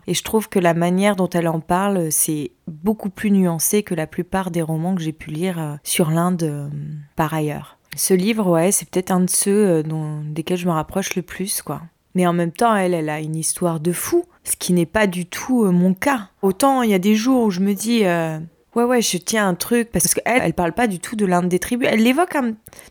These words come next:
non, elle évoque les petits villages, elle évoque pas l'Inde des tribus. Je ne connais aucun roman qui parle de l'Inde tribale, hein. Là, franchement, à part les guides touristiques, euh, donc ce ne sont pas des romans,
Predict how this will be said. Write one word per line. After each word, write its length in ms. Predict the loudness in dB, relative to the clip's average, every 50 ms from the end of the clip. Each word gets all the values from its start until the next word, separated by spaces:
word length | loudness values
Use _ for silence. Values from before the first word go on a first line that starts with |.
| _
non, 220 | -2 0 2 2 2
elle 100 | 2 2
évoque 320 | 0 0 -2 -2 0 -2
les 60 | -2
petits 200 | -2 0 -2 -2
villages, 400 | 0 2 2 2 2 2 0 0
elle 80 | -2 -4
évoque 260 | -6 -6 -8 -8 -4
pas 180 | -2 -2 0 0
l'Inde 200 | 0 0 -2 -2
des 120 | -4 -6
tribus. 360 | -6 -8 -12 -12 -12 -12 -12 -14 _ _ _ _ _ _ _ _ _ _ _ _ _ _ -6
Je 100 | -2 0
ne 140 | 2 2
connais 340 | 2 2 0 0 0 -2 -4 -2
aucun 360 | -2 -2 -2 -2 -2 -4 -2
roman 380 | 0 2 2 2 2 0 -4 -6
qui 160 | -6 -10 -10
parle 260 | -4 -2 0 0 0
de 100 | 0 0
l'Inde 240 | 0 -2 -2 -6 -8
tribale, 440 | -6 -6 -4 -2 -2 -4 -4 -6 -8
hein. 420 | -8 -6 -6 -6 -6 -6 -6 -6 -4
Là, 340 | -2 -2 0 0 0 -2 -4
franchement, 520 | -4 -8 -8 -8 -8 -6 -6 -4 -4 -2
à 100 | -4 -2
part 180 | -2 -4 -2 -2
les 100 | -4 -4
guides 220 | -4 -6 -8 -8
touristiques, 720 | -6 -6 -4 -4 -6 -6 -8 -10 -8 -8 -8 -8 -8 -8 -8
euh, 240 | -8 -8 -8 -10 -12 -14 -14 _ -2
donc 240 | -2 -2 -2 -2 -2
ce 120 | -2 0
ne 100 | 0 -2
sont 180 | -2 -4 -6 -6
pas 160 | -4 -4 -4
des 120 | -4 -4 -4
romans, 460 | -6 -6 -6 -4 -6 -6 -6 -10